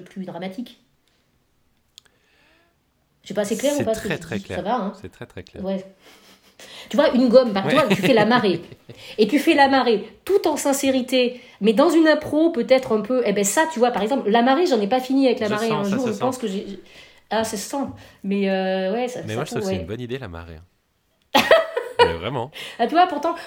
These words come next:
Speaker 1: moi, je me disais, tu vois, la, la marée, c'est vraiment le type, le truc, tu vois, tu dis, attention, tu es, tu es en train de partir sur la marée, tu sais, genre le truc, l'impro complètement, euh, où t-,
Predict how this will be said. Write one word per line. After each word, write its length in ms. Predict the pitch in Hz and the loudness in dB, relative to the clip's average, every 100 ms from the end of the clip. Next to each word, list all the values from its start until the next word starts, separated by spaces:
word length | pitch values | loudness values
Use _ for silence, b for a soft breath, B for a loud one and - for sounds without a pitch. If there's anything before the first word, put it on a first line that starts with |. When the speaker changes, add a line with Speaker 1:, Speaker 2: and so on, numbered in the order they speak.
| - | 0
Speaker 1:
moi, 100 | 294 | 2
je 60 | |
me 100 | 285 | 2
disais, 280 | 285 277 330 | -2 -4 -4
tu 100 | 330 | -4
vois, 100 | 285 | -4
la, 140 | 294 220 | -2 0
la 140 | 247 | 0
marée, 200 | 262 294 | 0 -4
c'est 140 | 311 | -4
vraiment 220 | 240 254 277 | -2 -2 -4
le 120 | 240 | -6
type, 220 | - 285 | -8 -10
le 100 | 226 | -12
truc, 200 | 196 294 | -12 -14
tu 140 | - 208 | -8 -4
vois, 100 | 262 | -4
tu 120 | 220 | -4
dis, 100 | 247 | -4
attention, 500 | 240 247 285 - 330 | -2 -2 -6 -6 -8
tu 140 | 320 247 | -6 -8
es, 80 | |
tu 140 | 196 247 | -6 -4
es 60 | |
en 60 | 240 | -4
train 100 | 247 | -4
de 60 | 294 | -6
partir 300 | 269 - 311 | -6 -8 -8
sur 140 | 240 | -4
la 100 | 226 | -2
marée, 240 | 240 240 240 | -2 -4 -6
tu 80 | - | -8
sais, 160 | 240 | -6
genre 180 | 208 220 | -4 -2
le 80 | 202 | -4
truc, 220 | - 262 | -4 -6
l'impro 280 | 208 202 254 | -4 -4 -4
complètement, 540 | 233 202 208 220 220 | -4 -4 -6 -4 -4
euh, 140 | 196 190 | -4 -4
où 200 | 190 | -6
t-, 100 | 202 | -8